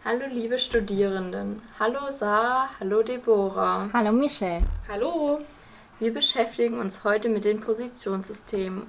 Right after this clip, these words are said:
Speaker 1: und der Potenzdarstellung. Und dazu haben wir eine Leitfrage. Diese ist: „Die Potenzdarstellung kann mir dabei helfen, eine Zahl aus dem Dezimalsystem in ein anderes Positionssystem umzurechnen.“
Speaker 3: Aber wie funktioniert das?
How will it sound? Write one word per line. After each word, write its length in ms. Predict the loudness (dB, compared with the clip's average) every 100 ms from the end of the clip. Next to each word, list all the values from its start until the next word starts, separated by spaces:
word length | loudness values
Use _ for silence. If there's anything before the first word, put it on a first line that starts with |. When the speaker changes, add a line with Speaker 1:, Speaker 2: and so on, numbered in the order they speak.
| -6
Speaker 1:
und 140 | -2
der 80 | -2
Potenzdarstellung. 1300 | -2 -6 -4 -4 -4 -2 -2 -2 -6 -6 -4 -6 -6
Und 140 | -6 -2
dazu 360 | 0 -2 -4
haben 260 | -4 -2 -2
wir 100 | 0
eine 200 | 0 -2
Leitfrage. 760 | 2 4 2 -2 -4 -4 -4 -12 -16 -20 -20 -20 -16
Diese 220 | -8 -2
ist: 480 | 2 0 0 -10 -12
„Die 60 |
Potenzdarstellung 1080 | -8 -8 -2 -2 0 0 0 0 -6 -4 -6
kann 260 | -4 0 0
mir 100 | 0
dabei 280 | -2 -2
helfen, 460 | -4 -2 -2 -4 -8 -4
eine 300 | -2 -2 -4
Zahl 420 | -2 0 0 0
aus 140 | -6
dem 160 | -4 -6
Dezimalsystem 1000 | -6 -10 -8 -4 -2 -4 -6 -8 -10 -10 -10
in 160 | -6 -4
ein 180 | -4 -6
anderes 380 | -4 -4 -6
Positionssystem 960 | -6 -6 -6 -10 -8 -6 -6 -10 -14 -14 -8
umzurechnen.“ 880 | -4 -4 -6 -10 -8 -8 -10 -10 -10 -12 -16 -18 -20 -20 -10
Speaker 3:
Aber 160 | -2 -2
wie 100 | -2
funktioniert 520 | -4 -6 -4 -4 -2
das? 320 | -6 -10 -14